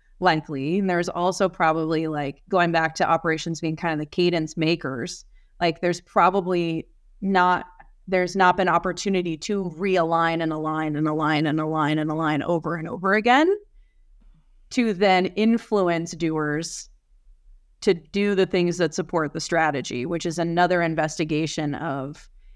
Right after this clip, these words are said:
if I go into a, a product and engineering tool,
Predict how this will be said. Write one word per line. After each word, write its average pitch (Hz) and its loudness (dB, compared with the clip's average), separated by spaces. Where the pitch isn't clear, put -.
if 180 -4
I 185 6
go 185 2
into 165 -2
a, 156 -2
a 160 -2
product 175 0
and 175 0
engineering 160 -2
tool, 107 -8